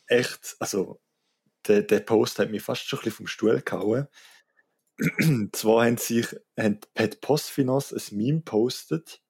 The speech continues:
äh, mit dem alten Dude da, wo, wo, äh, den Daumen so aufhebt.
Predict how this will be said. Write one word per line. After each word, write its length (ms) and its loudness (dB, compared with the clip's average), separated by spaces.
äh, 280 4
mit 240 2
dem 120 4
alten 380 2
Dude 260 0
da, 120 2
wo, 580 0
wo, 380 0
äh, 340 -4
den 180 -8
Daumen 300 2
so 180 0
aufhebt. 560 -4